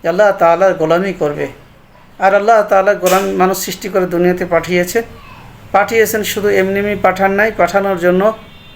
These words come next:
যা কিছু প্রয়োজন আল্লাহ তাআলা দুনিয়াতে পাঠিয়ে দিয়েছেন আগেই।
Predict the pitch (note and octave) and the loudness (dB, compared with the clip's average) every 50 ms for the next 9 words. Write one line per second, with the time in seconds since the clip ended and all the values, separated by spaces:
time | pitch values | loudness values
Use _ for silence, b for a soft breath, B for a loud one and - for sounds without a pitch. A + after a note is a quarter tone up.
0 | - - - F#3 F#3+ G3+ - - G3 - A3 G3 F3+ - F3+ F3+ F3+ F#3 G3 G3 | -12 -2 0 2 2 0 0 -6 -8 -4 -4 -4 0 2 2 2 2 2 -2 0
1 | F#3+ E3+ F3 F3+ F3+ F3+ F3 F3+ E3+ F#3+ F#3 F#3 E3 D#3 E3 E3 E3 - F#3 F3+ | 0 0 2 2 2 2 2 0 0 0 0 -2 -4 -4 -2 -4 -4 -6 -10 -10
2 | - - E3+ D#3+ - - F3 F3 F3 E3+ F3 F3 E3+ E3+ - G#3+ F#3+ - D#3 D#3+ | -4 0 0 0 0 0 0 0 0 -2 -4 -6 -6 -4 -4 -2 -2 0 0 0
3 | D#3+ F3+ F3 D3 | 0 0 -2 -4